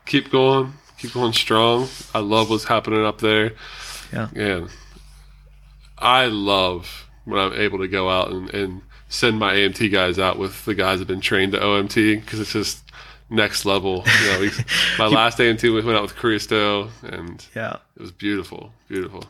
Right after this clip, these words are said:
Speaker 2: I think you, you pair the guys with, like, you get a couple of young, new on the mission field,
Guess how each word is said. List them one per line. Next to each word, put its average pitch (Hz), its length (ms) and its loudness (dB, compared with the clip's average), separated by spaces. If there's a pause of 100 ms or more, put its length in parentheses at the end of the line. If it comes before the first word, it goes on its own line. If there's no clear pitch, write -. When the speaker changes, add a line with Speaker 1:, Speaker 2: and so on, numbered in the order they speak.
Speaker 2:
I 127 140 -6
think 143 180 0
you, 131 140 4
you 123 180 -2
pair 139 280 2
the 123 100 0
guys 117 400 0
with, 113 180 -10 (100)
like, 131 300 -2
you 143 120 2
get 151 140 4
a 143 40 0
couple 147 320 -2
of 110 120 -8 (760)
young, 127 640 0
new 135 180 0
on 127 140 2
the 123 60 -4
mission 123 300 -6
field, 113 440 -4